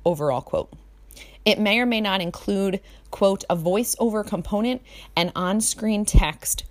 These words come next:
detailed relevant aspects of the procedures," end quote. Another point we want to drive home is that in best practice, uh, prompts are used to teach new skills. The Autism Partnership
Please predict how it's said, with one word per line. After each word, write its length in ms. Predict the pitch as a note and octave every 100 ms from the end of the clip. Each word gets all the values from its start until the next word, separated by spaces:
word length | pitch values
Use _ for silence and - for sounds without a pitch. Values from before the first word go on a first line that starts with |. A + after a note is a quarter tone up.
| -
detailed 680 | F#3+ A3 - A3 A3 F#3+ E3
relevant 400 | F3+ G3+ F#3+ F#3+
aspects 580 | - D#3+ - - D3 -
of 200 | - E3
the 80 | D3+
procedures," 720 | - D3+ - C#3+ - - - - - -
end 180 | F3+ E3+
quote. 280 | - A2+ - - - - - - - - -
Another 280 | - A3+ C4
point 260 | C#4 D4 C4+
we 60 |
want 200 | A3+ G3
to 40 | G3+
drive 300 | F3+ F3 E3+
home 340 | D3 D#3+ F3 - - -
is 160 | - G3+
that 240 | G#3+ G3 -
in 140 | F#3
best 240 | G#3 A#3+
practice, 600 | - F#3 F#3 D#3+ D#3+ - D#3+ B2 - - E3+
uh, 240 | D#3+ D3
prompts 480 | - - G#3 B3 -
are 120 | C#4
used 320 | A3+ G#3 A3 -
to 60 |
teach 360 | G3+ - F3+ -
new 180 | E3+ F3+
skills. 440 | - - - - - - - - - -
The 140 | -
Autism 460 | - B3 C4+ B3 A#3+
Partnership 640 | - G#3 F#3+ F#3 F3+ D#3